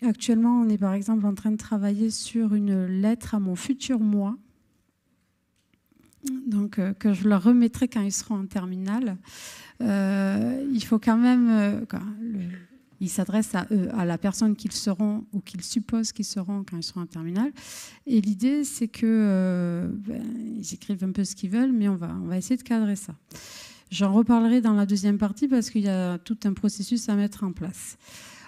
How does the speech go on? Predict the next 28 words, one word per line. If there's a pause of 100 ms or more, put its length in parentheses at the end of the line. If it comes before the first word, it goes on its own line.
(120)
On
a
écrit
des
scénettes
de
théâtre
qui
ont,
euh, (480)
qui
nous
ont
permis
de
gagner
à
deux
reprises
le
concours, (240)
euh,
de
l'ANRAT, (840)
euh,
le
défi
Molière.